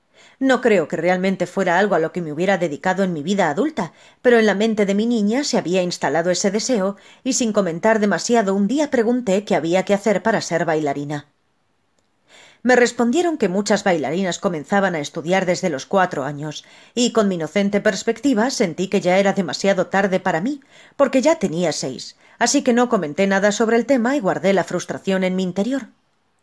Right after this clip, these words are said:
Luego descubrí mi amor por la actuación y pregunté qué había que hacer para ser actriz. Me respondieron que había que estudiar mucho.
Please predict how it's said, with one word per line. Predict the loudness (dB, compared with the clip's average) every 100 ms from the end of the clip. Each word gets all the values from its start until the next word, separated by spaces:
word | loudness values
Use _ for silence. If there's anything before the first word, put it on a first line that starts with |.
| _ _ _ _ -20 -10
Luego | 0 2 4
descubrí | 2 0 -2 0 2
mi | 2
amor | 2 -2 0
por | 0 0
la |
actuación | -2 -6 -4 -2 0
y | 0
pregunté | 0 0 -2 0 0 2
qué | 0
había | 2 2 2
que | 0
hacer | 0 0 0
para | -2 -2
ser | -2 -4
actriz. | -6 -8 -14 -14 _ _ -20 -18 0
Me |
respondieron | 2 2 2 4 4 2 0
que | -2
había | 2 0
que | 0
estudiar | -6 -6 -4 -4
mucho. | -4 -6 -6 -10